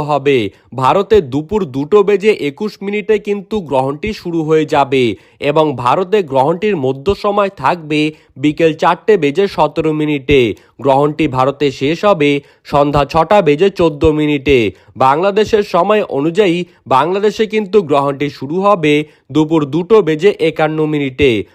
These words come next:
বাংলাদেশে গ্রহণের মধ্য সময় থাকবে বিকেল চারটে বেজে চুয়াল্লিশ মিনিটে এবং বাংলাদেশে গ্রহণটি শেষ হবে সন্ধ্যা ছটা বেজে চুয়াল্লিশ মিনিটে। গ্রহণের গ্রাসমান থাকবে শূন্য দশমিক নয় তিন সাত। এই গ্রহণ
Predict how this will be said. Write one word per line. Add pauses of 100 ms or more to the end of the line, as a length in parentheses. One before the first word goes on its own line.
(160)
বাংলাদেশে
গ্রহণের
মধ্য
সময়
থাকবে (340)
বিকেল
চারটে
বেজে
চুয়াল্লিশ (100)
মিনিটে (280)
এবং (120)
বাংলাদেশে
গ্রহণটি
শেষ
হবে (320)
সন্ধ্যা
ছটা
বেজে
চুয়াল্লিশ
মিনিটে। (340)
গ্রহণের
গ্রাসমান (100)
থাকবে (320)
শূন্য (100)
দশমিক
নয়
তিন
সাত। (280)
এই
গ্রহণ